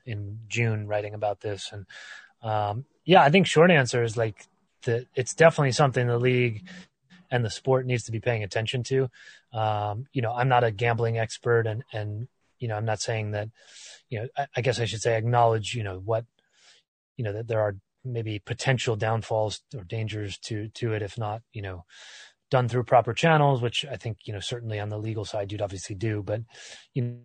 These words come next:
I think if you look at different sports, um, any big sport has significant gambling around it. And, you know, for, for women's sports, um, I've, you know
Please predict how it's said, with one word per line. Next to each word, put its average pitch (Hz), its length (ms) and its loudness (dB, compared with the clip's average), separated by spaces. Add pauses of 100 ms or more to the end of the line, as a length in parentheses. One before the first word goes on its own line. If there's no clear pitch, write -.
I 117 120 4
think 131 360 0 (160)
if - 140 -10
you 147 140 4
look 156 260 8
at 127 120 4
different 131 320 4
sports, - 680 4 (160)
um, 107 600 -6 (260)
any 170 180 8
big 131 220 4
sport 135 380 4
has 113 460 6
significant 113 720 -2 (680)
gambling 113 880 2 (480)
around 113 420 2
it. 165 180 6 (340)
And, 110 560 0 (160)
you 127 120 -2
know, 107 120 -2 (360)
for, 127 240 0
for 120 180 -2
women's 135 300 4
sports, 120 440 0 (380)
um, 110 280 -4 (100)
I've, 131 320 4
you 139 140 -2
know 101 240 -2